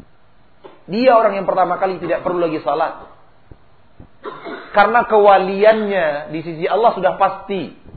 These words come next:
Betul tidak? Bukan sekedar wali lagi Nabi Muhammad. Lebih daripada wali. Sudah Nabi. Lebih daripada Nabi. Sudah Rasul.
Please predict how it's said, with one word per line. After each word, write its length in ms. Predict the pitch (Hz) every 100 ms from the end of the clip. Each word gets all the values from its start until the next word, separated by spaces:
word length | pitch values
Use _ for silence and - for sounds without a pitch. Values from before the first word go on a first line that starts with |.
| - -
Betul 320 | - 151 214 131
tidak? 240 | 95 - - - - - - - - - -
Bukan 320 | 165 156 147
sekedar 240 | 151 147
wali 320 | 139 139 151 147
lagi 240 | 233 302
Nabi 240 | 214 202
Muhammad. 540 | 180 170 180 165 151 - - - -
Lebih 320 | 165 208 285
daripada 400 | 233 208 185 180
wali. 240 | 180 165 170 - - - - _ - - - -
Sudah 240 | 170 170 160
Nabi. 440 | 196 254 269 - - - - - -
Lebih 340 | 190 262 302 226
daripada 400 | 214 196 190 175
Nabi. 320 | 165 151 156 -
Sudah 240 | 160 160
Rasul. 560 | 165 170 262 269 -